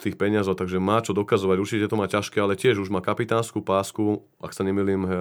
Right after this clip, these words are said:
Maguire má dvadsaťšesť rokov, veď on stále môže ešte vykvitnúť brutálneho hráča.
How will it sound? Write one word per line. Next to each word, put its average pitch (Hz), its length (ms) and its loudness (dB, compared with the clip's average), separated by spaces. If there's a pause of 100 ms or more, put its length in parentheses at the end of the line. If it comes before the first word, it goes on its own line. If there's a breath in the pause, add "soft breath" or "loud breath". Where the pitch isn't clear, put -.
(160)
Maguire 95 400 0
má 87 80 -2
dvadsaťšesť 95 480 -2
rokov, 90 400 -2
veď 87 160 -10
on 90 160 -6
stále 98 400 0
môže 98 400 0
ešte 92 320 -2
vykvitnúť 95 400 -2
brutálneho 95 560 -2
hráča. 92 400 -2